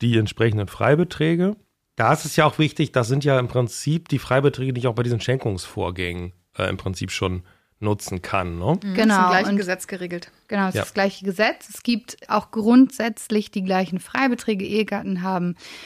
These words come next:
Speaker 3: äh, fünfhunderttausend, Kinder haben vierhunderttausend, Enkelkinder haben zweihunderttausend, es sei denn, der Elternteil ist vorverstorben, dann haben die auch die vierhunderttausend. Eltern haben einhunderttausend, da haben wir aber tatsächlich einen Unterschied, weil Eltern haben nur, wenn sie erben, einhunderttausend steuerfrei,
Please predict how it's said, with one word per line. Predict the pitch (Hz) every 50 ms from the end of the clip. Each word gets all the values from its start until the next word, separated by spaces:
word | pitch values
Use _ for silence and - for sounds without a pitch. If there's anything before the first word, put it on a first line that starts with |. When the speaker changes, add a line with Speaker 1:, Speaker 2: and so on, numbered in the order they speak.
| - - - _ _ - -
Speaker 3:
äh, | 294 294 294 -
fünfhunderttausend, | - 302 330 302 311 285 254 254 247 - - 226 214 214 208 202 208 202 196
Kinder | - 214 214 202 185
haben | 185 185
vierhunderttausend, | - - - 240 240 226 220 214 214 - - 202 196 196 190 196 - -
Enkelkinder | - 208 202 214 196 - - 208 202 185 185 180
haben | 185 190 180 180 190 190
zweihunderttausend, | - - 233 226 233 226 220 208 196 196 - - 202 185 180 185 185 180
es | - 180 190 -
sei | - 185 170 165
denn, | 175 180 180 175
der | - - -
Elternteil | - 220 247 - 254 233 226 - 233 220 208 208 202
ist | 202 202 - -
vorverstorben, | - 214 208 - - 202 196 - - - 190 190 185 185 190 190
dann | 185 185 175 175 170
haben | 180 185 175
die | 185 - -
auch | 196 208 -
die | - - 202
vierhunderttausend. | - - - 262 277 277 277 262 247 240 247 - 233 208 214 214 220 220 208 -
Eltern | - 220 214 226 247 - - 240 226 220
haben | 220 208 208 196
einhunderttausend, | - - 196 214 254 269 285 269 277 285 277 - - 277 277 277 262 285 285 285 - -
da | 226 220 226
haben | 233 240 240
wir | 226 -
aber | - 208 208
tatsächlich | - - 208 - 214 208 - 214 - -
einen | - - 208 220 214 220
Unterschied, | - 247 262 269 - 277 262 - - 247 240 226 - -
weil | - 196 -
Eltern | - - 202 214 - 214 208 208
haben | 208 196 196 202 202 208 208 214 214 214
nur, | 226 233 240 233 226 208
wenn | 214 214 214
sie | 196 196 196 196
erben, | - - 202 220 240 262 262 247
einhunderttausend | - 226 233 233 233 226 220 214 208 - 220 214 202 208 202
steuerfrei, | - - 202 202 214 202 - - 196 190 196